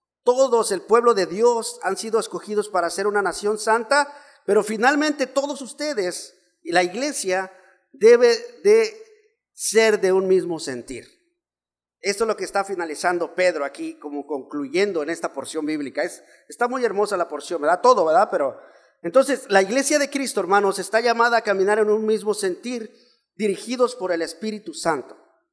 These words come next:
Es hermoso ver ahorita cómo el Espíritu Santo, cómo, eh, Dios, eh, manejó esta situación ahorita orando unos por otros, juntos, ¿verdad? Es una armonía y se ve bien y es lo que debemos hacer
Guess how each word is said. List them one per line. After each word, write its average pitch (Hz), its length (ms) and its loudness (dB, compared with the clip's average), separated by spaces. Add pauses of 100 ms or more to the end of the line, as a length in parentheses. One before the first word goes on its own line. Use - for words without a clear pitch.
(800)
Es 123 140 -10
hermoso 180 440 -2
ver 165 160 -2
ahorita 165 380 -6
cómo 165 280 -6
el 147 60 -4
Espíritu 165 420 -8
Santo, 165 640 -6 (220)
cómo, 165 600 -10
eh, 131 400 -6
Dios, 165 540 -2
eh, 120 340 -8 (360)
manejó 147 380 -2
esta 160 180 -6
situación 151 480 -8
ahorita 151 360 -4
orando 143 380 -4
unos 151 280 -10
por 143 180 -8
otros, 127 440 -12 (140)
juntos, 190 480 -6
¿verdad? 151 320 -6 (400)
Es 151 140 -12
una 185 140 -2
armonía 165 580 -2
y 131 40 -8
se 143 140 -10
ve 160 140 -8
bien 170 320 -4
y 156 40 -6
es 170 60 -4
lo 165 100 -8
que 160 120 -8
debemos 151 280 -8
hacer 143 380 -10